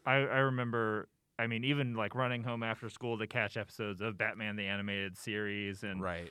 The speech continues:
Speaker 1: all the, all the classic, like, Looney Tunes and on Saturday mornings. I think these movies kind of, like, have a nice stretch of what, uh, a cartoon or animated film can be, 'cause they're, they're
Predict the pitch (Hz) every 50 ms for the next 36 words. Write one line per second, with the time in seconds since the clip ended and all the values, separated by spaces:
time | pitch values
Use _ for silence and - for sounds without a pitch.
0 | - - 120 123 131 123 127 135 - - 156 165 165 143 139 123 120 113 - -
1 | - 143 123 120 - 135 117 113 - 104 107 101 92 113 117 117 113 107 104 -
2 | 117 107 107 104 104 101 104 101 101 - 101 101 101 98 - 107 98 98 98 92
3 | 95 95 98 95 95 98 95 92 90 - - _ - - - - - _ _ _
4 | _ _ _ _ _ _ - 156 170 285 302 233 151 170 208 233 214 185 - _
5 | _ - 143 139 151 147 151 147 143 135 - - 156 156 147 135 120 113 117 117
6 | 113 101 101 - - _ _ _ _ _ _ _ _ _ _ _ _ _ - 190
7 | 170 160 151 160 147 139 - - - - - 123 123 135 143 - - - 131 120
8 | 110 101 113 117 117 113 110 - - 110 107 104 104 98 95 92 101 - - -
9 | _ _ _ _ _ _ _ _ _ _ - 107 - - - - 147 135 123 -
10 | 147 139 131 120 117 107 107 117 120 120 113 113 113 110 110 107 104 - - -
11 | 120 113 107 - - 120 113 101 101 113 113 117 117 104 - _ _ - - _
12 | _ - - 143 139 131 160 151 143 - - - _ _ _ _ _ _ _ _
13 | _ - 143 208 277 330 339